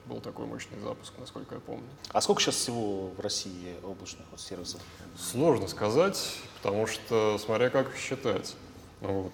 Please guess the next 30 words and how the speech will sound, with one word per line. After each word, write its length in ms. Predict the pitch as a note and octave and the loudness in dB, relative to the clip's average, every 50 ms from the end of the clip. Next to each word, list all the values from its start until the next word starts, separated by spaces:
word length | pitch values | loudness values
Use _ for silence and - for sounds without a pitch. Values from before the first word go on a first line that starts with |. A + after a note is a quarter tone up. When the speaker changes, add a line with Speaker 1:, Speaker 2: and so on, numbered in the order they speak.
| - | -8
Speaker 1:
потому 260 | - - G2+ G2 G2+ G2+ | -4 -2 0 2 2 2
что 80 | G2+ | 2
достаточно 460 | G#2 G2+ G2+ A2 A2+ G2+ - - A2+ | 2 0 2 2 0 0 0 0 0
много 180 | A2 A2+ G#2+ G2+ | 0 0 0 0
стартапов. 560 | - - - G#2 - - D#3+ F3 E3 - G2+ - - - - - - | 0 2 2 2 4 4 4 4 4 2 -6 -8 -10 -18 -18 -14 -10
Если 220 | - F#2+ - - G2+ | -10 -8 -4 -2 0
мы 120 | G#2 G#2 | 0 0
их 120 | G2+ G2+ - | -2 -2 -4
посчитаем, 640 | - - - A#2+ - - C#3+ E3 F3 D3+ A2 G2 G#2 - - - - - - | -4 -2 -2 -2 0 4 6 8 8 8 6 2 -2 -6 -10 -12 -12 -12 -10
м, 240 | - A2 - - - - - | -8 -8 -8 -10 -10 -8 -4
я 120 | G#2+ G2+ | -2 0
недавно 400 | G#2 G#2 G#2 G#2+ G#2+ G#2 G2+ G2 | 0 2 2 2 2 2 2 0
делал 260 | F#2+ G2+ A2 G#2 G2+ | 0 0 0 0 0
такую 400 | G2+ - G2 - - G#2+ G2 F#2+ | 0 -2 -4 -2 -2 -2 -2 0
как 240 | G2 - G2 F#2 G2+ | 0 -2 -2 -2 0
бы 360 | F#2+ G2 F#2+ F#2+ F#2+ F#2+ - - - - | 0 2 2 4 4 2 2 0 -2 -4
оценку, 640 | G#2 - - D#3 F3 E3+ F3 - F#2+ F#2 - - - - | -2 2 4 4 4 4 2 -2 -2 -2 -4 -10 -12 -12
м, 340 | A2+ A2+ G#2+ A2+ A2+ A2+ - | -12 -10 -10 -8 -8 -8 -4
для 140 | G2 G2+ G2 | 0 2 4
раэка, 420 | G2+ G#2 C#3 D#3+ - - - - - - - - - - - - - - - - | 6 6 6 4 4 2 0 -2 -4 -6 -12 -16 -18 -18 -20 -20 -20 -18 -12 -6
и 80 | G2+ G2 | -4 -4
я 280 | F#2 F2+ F2 - A#2 | -4 -2 0 0 0
думаю, 360 | C3+ C3+ C3 A#2+ A2+ A2 G#2 F#2+ | 0 0 0 0 0 0 -2 -4
что 220 | - - - G2+ | -6 -6 -4 -2
несколько 380 | G2 G#2 A2+ G#2+ - - G#2 F#2+ | -2 0 -2 -2 -4 -4 -6 -6
сотен, 460 | - - C3+ C3 - G#2+ F#2 F#2 F#2+ | -2 -2 -2 -2 0 -2 -2 -2 -2
ну, 80 | G#2 A2 | -2 -2
наверное, 440 | G#2 G2 F#2+ G2 G#2 G2+ G2 F#2 F2+ | -2 -2 -2 0 -2 -2 -2 -4 -6
порядка 360 | - G2 F#2 G2 F#2+ - - - | -4 -4 -2 -2 -4 -8 -10 -8
трёхсот. 420 | - G#2 F#2 - - - - - | -6 -6 -4 -4 -4 -6 -6 -6